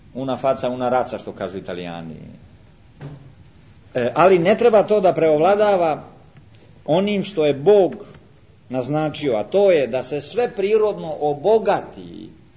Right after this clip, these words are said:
nadopuni blagodatnim, da sve čovečansko postane bogočovečansko, ali pritom da ono čovečansko ne iščezne. To je tajna koju je Hristos projavio u sebi,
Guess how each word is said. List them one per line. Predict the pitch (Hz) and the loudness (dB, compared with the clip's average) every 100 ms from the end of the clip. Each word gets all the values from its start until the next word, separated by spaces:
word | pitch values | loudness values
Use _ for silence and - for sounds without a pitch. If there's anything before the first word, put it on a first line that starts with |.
| - _ _ - | -20 _ _ -10
nadopuni | 131 135 127 202 233 190 190 135 110 101 104 - - | -6 -4 2 2 2 -2 -4 -4 -8 -10 -14 -20 -20
blagodatnim, | - 131 151 120 110 98 90 - 98 92 87 - - _ - - | -4 0 0 0 -6 -6 -10 -14 -16 -16 -16 -20 -20 _ -20 -12
da | 113 | -8
sve | 226 226 | -4 -4
čovečansko | 208 190 151 180 214 214 - 208 190 | -2 -2 -2 -2 -4 -6 -4 -2 -2
postane | 156 180 - 185 180 160 147 - 127 | 0 -2 -2 -6 -6 -8 -10 -14 -6
bogočovečansko, | 160 247 220 - 139 123 104 110 107 107 - | 2 4 4 0 -4 -4 -4 -6 -6 -8 -4
ali | 113 110 | -4 -4
pritom | 104 160 185 226 202 | -4 -6 -2 -4 -2
da | 165 | -2
ono | 180 156 | -4 -4
čovečansko | 143 123 147 160 156 | -4 -4 -6 -6 -6
ne | 143 208 220 | -4 -2 0
iščezne. | 165 - 98 80 80 80 - - - - - - - - - - - | -2 -4 -10 -10 -16 -18 -20 -20 -20 -20 -20 -20 -20 -20 -20 -20 -16
To | - 170 | 2 4
je | 214 190 | 4 2
tajna | 175 180 185 170 | 2 2 2 -2
koju | 147 160 | -6 -4
je | 147 | -4
Hristos | 120 165 180 - 139 | -4 -4 -4 -6 -10
projavio | - 131 131 139 151 156 139 | -6 -4 0 0 0 0 -2
u | 107 | -4
sebi, | 101 104 101 92 | -8 -6 -6 -8